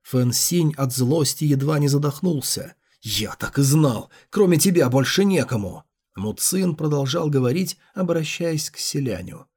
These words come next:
«Но это всё потому, что столице бессмертных пришёл конец.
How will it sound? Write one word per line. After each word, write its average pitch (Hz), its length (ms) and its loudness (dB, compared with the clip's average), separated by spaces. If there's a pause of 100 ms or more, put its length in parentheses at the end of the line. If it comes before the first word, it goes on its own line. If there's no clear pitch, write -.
(280)
«Но 127 180 2
это 123 140 0
всё 135 200 0
потому, 147 500 0 (100)
что - 240 -4
столице 139 560 -2
бессмертных 151 720 -2
пришёл 165 400 -2
конец. 175 500 -4